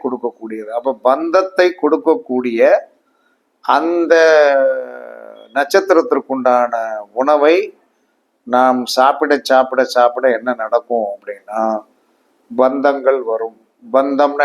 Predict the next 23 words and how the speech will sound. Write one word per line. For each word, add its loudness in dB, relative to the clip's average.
என்ன -4
சொல்றோம்? -2
நம்மளை 0
நாடி 2
வரக்கூடிய 0
கிளையண்டே 2
பந்தம் 0
தான். -2
அந்த 0
பந்தம் 0
வ-, 2
வரும். 0
அந்த 0
பந்தத்தை 2
வந்து -2
என்ன -12
சொல்ல -4
நம்ம -8
யூஸ் -8
பண்ணணும். -12
அப்ப 2
என்ன 0
சொல்லலாம்னா, -4